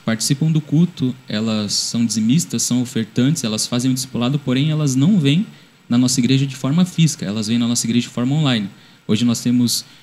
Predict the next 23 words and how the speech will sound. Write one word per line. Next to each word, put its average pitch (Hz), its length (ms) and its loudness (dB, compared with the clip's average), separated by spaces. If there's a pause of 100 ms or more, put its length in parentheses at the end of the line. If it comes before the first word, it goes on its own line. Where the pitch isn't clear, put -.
(180)
irmãos 117 380 2
que - 80 -4
estão - 260 0
em 110 80 4
Balneário 113 380 2
Camboriú, 110 480 2
que 170 100 -6
são 117 120 0
da 110 80 0
nossa 107 240 -2
igreja. 135 320 2
Hoje 123 140 2
nós 120 180 2
temos 117 220 0
irmão 117 280 2 (140)
no 113 80 0
Canadá. 120 640 -2 (340)
Hoje 110 180 2
nós 120 140 2
temos 120 220 2
irmãos 117 300 4
na 120 100 2
Inglaterra. 127 640 0